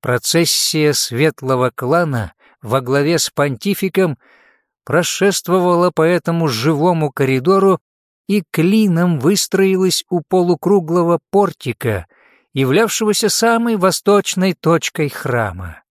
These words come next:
Здесь крыло неф завершалось открытой площадкой, обрамленной рядом стройных белых колонн.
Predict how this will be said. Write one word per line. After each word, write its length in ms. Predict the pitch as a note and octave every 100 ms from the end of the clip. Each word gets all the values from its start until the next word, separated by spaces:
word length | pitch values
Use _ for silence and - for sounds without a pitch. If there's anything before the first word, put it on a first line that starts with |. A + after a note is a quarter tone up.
| _ _ _ _ _
Здесь 640 | C3+ G#2 G#2 F3+ F#3 - -
крыло 540 | - D3+ D#3+ D#3+ D#3+ B2+
неф 580 | A2 C#3+ F#3 - - _ _ _ -
завершалось 800 | A2+ B2 D#3 F3 - A3+ G#3+ -
открытой 460 | G#3 G3 G#3+ G3+
площадкой, 880 | G3+ F3+ F3+ - A3+ G3+ - B2+ F#2+ - _ _ _ _
обрамленной 800 | - B2 C#3+ D#3 A3 G#3+ G#3 G3
рядом 460 | D#3+ F3+ G#3+ G#3 F#3+
стройных 680 | - - F#3+ G#3+ G3 G3 -
белых 600 | B2 F3+ G3 F3+ F3 -
колонн. 600 | D#3+ E3 F3 D#3 A2+ F#2